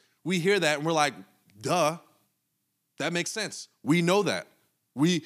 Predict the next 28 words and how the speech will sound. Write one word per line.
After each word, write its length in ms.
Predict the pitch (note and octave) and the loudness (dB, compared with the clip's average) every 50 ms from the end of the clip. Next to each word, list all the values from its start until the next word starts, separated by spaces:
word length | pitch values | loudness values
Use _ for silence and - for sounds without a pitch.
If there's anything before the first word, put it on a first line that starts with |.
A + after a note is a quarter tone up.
| - - | -8 -2
we've 220 | - C#3 F3 F#3 D#3+ | 0 2 2 2 2
been 160 | F#3 F3+ F3 | 0 0 0
taught 340 | - - F#3+ F#3 F3+ - D#3+ | 0 2 2 2 2 0 0
that 240 | F#3+ F#3 F3 E3+ - | 0 0 0 -2 -6
since 240 | F#3 F3+ D#3 C#3 | -8 -8 -6 -4
we 100 | E3+ F#3+ | -2 -2
were 300 | F#3+ F3+ F#3 F#3+ F#3 - - - _ - | 0 2 2 2 0 -2 -6 -12 _ 0
little 240 | D3 F#3 F#3+ F#3 | 2 2 4 2
kids 440 | F#3 - - G#3+ G3+ D#3+ A#2+ - - - | 2 0 0 0 0 0 -2 -4 -6 -4
to, 180 | D#3 D3+ C#3 | -4 -4 -4
to 200 | - - D#3+ C#3 - - - | -4 -6 -8 -8 -10 -12 -4
look 240 | D3+ E3 F#3+ F#3 F#3 | -2 0 0 0 0
at 140 | E3+ D#3+ D3 | -4 -2 -2
God 260 | E3+ D#3+ D#3+ E3 D#3+ | 0 0 2 0 0
as, 160 | D#3 D3 - | -2 -6 -6
as 240 | - D3 C#3+ C#3 - | -6 -6 -6 -6 -4
Father, 380 | - D3+ D3 C3+ G2 F2 - - _ _ - | -2 -2 0 0 -2 -6 -12 -18 _ _ -10
right? 240 | G#2+ B2+ D3 D#3+ - - _ _ - - - - _ _ _ B2+ | -6 -6 -6 -6 -8 -12 _ _ -20 -20 -20 -20 _ _ _ -2
But 300 | B2 D#3+ D#3+ D#3 B2+ C3 | 0 2 2 2 2 2
this 180 | E3 G3 F#3+ | 2 2 2
statement 500 | - - - G3+ G3+ F#3+ D#3 F3 D3+ C#3+ | 0 2 2 2 2 2 0 -4 -6 -4
here 240 | C#3 F#3 G3+ F#3+ F3 | -2 2 2 4 2
during 360 | D3 C3 D#3 D3+ D3+ D3 D3+ | 2 0 -2 -2 0 0 0
this 160 | F3 F3+ - | -2 -2 -4
time 340 | - - D#3 C3+ C3 C3 C3 | -4 -6 -4 -4 -4 -2 -2
would 140 | C3+ C3+ B2 | -2 -2 -2
be 100 | C#3 C3 | -2 -2
completely 640 | - C#3 A#2+ - - E3+ F#3 D#3+ E3 D#3 C#3+ C3 | -2 -4 -6 -2 0 0 0 2 2 2 2 0